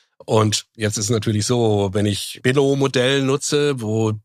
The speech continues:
diejenigen, die das erstellen, denen das wurscht egal ist, dann, ja, dann hab ich halt, dann krieg ich den Output, ne? So, wenn ich halt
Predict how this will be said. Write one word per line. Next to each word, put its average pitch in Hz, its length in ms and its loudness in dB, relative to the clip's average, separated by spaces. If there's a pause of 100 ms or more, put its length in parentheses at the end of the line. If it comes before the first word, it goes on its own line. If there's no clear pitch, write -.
(120)
diejenigen, 104 920 0
die 104 120 -2
das 101 180 -2
erstellen, 117 760 0
denen 110 200 0
das 107 160 -2
wurscht 104 160 -2
egal 107 320 2
ist, 151 360 -4
dann, 113 520 0
ja, 127 140 2
dann 90 200 -2
hab 104 120 -2
ich 107 100 0
halt, 107 220 0
dann 110 320 0
krieg 110 140 -2
ich - 60 -4
den - 120 0
Output, 110 460 -2
ne? 143 200 4
So, 95 160 0 (300)
wenn 113 160 4
ich 107 180 0
halt 104 300 0